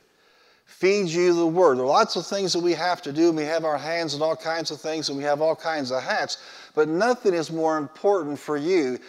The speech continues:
than having the word strike your heart with the reality of God's redemption.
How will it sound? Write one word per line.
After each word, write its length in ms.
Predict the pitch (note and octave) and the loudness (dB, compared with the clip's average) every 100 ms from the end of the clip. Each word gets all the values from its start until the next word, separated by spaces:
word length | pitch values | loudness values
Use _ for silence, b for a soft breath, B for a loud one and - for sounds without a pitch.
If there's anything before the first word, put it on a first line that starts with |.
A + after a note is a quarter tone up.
| B - | B -2
than 120 | D3 | -2
having 460 | C3 G#3 G3 D#3+ | 2 2 2 2
the 100 | D3+ | 0
word 400 | C#3 E3 G#3 F#3+ | 0 2 2 2
strike 600 | - - F#3+ G3 G#3 - | 0 -6 -2 0 0 -2
your 200 | G3 G3 | 0 0
heart 420 | D#3 - F#3 D#3 C#3+ | 0 2 2 2 0
with 120 | D3 | -4
the 80 | D3 | -2
reality 560 | D3+ E3 F3 E3 C#3+ | -4 -4 -2 0 0
of 140 | C#3 C3+ | 0 2
God's 260 | C#3+ B2 | 0 0
redemption. 480 | B2+ C3 C3 - | -4 -4 -4 -6